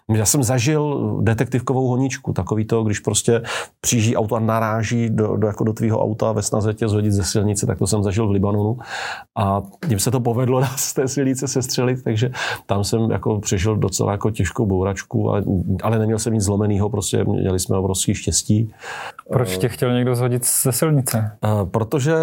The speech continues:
Speaker 1: nás vezl místní chlapík, kterému šéf půjčil své silné auto a chlapíkovi ego vyrostlo do nebes a začal řídit fakt jako hovado. On fakt zasloužil pár facek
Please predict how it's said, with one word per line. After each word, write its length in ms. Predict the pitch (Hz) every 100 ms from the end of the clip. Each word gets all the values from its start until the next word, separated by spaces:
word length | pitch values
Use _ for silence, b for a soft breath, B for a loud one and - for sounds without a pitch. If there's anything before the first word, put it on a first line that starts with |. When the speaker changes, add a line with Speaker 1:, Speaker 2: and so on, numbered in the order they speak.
| 160 -
Speaker 1:
nás 320 | 131 139 120
vezl 340 | 107 107 156
místní 400 | 135 127 - 156
chlapík, 440 | 156 120 - 127 127
kterému 380 | - 120 123 139
šéf 340 | - 117 123
půjčil 420 | - 110 - 123 123
své 680 | - - 107 95 98 113
silné 380 | 117 117 104 90
auto 500 | - 98 87 110 78 B B B B B -
a 360 | 101 104 101
chlapíkovi 640 | 95 107 123 - 117 120 123 120 117 147 120 110 - _ _ _ -
ego 280 | 127 110 120
vyrostlo 380 | 120 113 - 135
do 120 | 120
nebes 520 | 113 113 117 127 -
a 60 | 104
začal 320 | 101 - 120
řídit 240 | 101 101 107
fakt 240 | 107 -
jako 180 | 107 113
hovado. 340 | 98 92 82
On 400 | 87 - 101 - 95
fakt 120 | 107
zasloužil 420 | 90 - 101 101
pár 200 | 92 101
facek 460 | 98 87 107 147